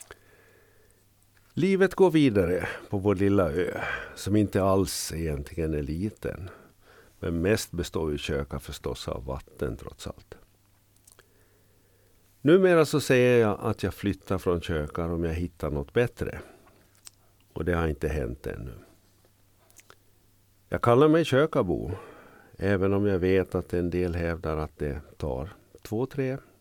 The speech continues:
generationer innan man är det. Men en gång hände det faktiskt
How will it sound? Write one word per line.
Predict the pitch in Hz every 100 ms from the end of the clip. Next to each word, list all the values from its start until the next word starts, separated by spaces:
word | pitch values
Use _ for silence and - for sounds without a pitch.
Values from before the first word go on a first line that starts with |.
| _ _ _ _ _ -
generationer | 123 120 117 - 123 113 113 104 -
innan | 104 98 95
man | 87
är | 62 50
det. | - - - _ _ _ _ - - _ _ _ _ _ _ _ _ _ _ _ _ _ _
Men | - 160
en | 247 214
gång | 131 117
hände | 113 110 98
det | 87
faktiskt | - 67 - - - -